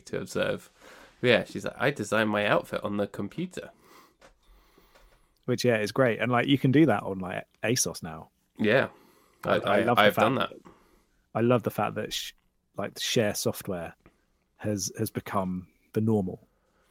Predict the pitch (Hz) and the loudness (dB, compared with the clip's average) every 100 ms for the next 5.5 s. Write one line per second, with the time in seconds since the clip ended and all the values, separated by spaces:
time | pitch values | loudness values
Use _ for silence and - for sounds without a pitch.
0 | _ _ _ _ - 120 - 107 87 95 | _ _ _ _ -4 -2 2 0 0 2
1 | 110 95 107 98 - 117 101 92 92 - | 4 4 2 0 0 -2 -2 -4 -10 -2
2 | 107 - 87 85 - - - - 101 92 | -2 -2 -4 -4 -6 -10 -8 -2 -2 -2
3 | - - 110 107 101 101 107 120 120 101 | -10 -4 4 6 4 4 6 6 6 4
4 | 98 95 - 92 98 104 95 - 104 104 | 2 -2 -2 -6 -4 -4 -2 -4 -2 -2
5 | 95 107 - 110 95 | -2 -8 -4 -2 -2